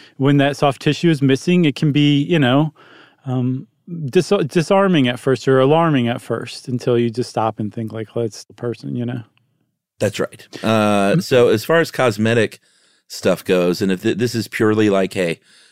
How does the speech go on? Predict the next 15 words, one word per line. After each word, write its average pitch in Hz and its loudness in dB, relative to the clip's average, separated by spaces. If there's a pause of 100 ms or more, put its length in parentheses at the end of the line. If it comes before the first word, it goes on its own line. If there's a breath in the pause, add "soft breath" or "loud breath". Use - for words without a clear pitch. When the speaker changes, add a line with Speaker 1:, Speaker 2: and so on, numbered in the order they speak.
(120 soft breath)
Speaker 2:
I 110 -4
just 151 -4
don't 123 -2
really 104 2
like 90 -2
the 85 -4
way 85 0
my 85 -2
nose 82 -6
looks, 82 -6
and 80 -10
I 80 -6
would 80 -6
like 85 -4
to 82 -4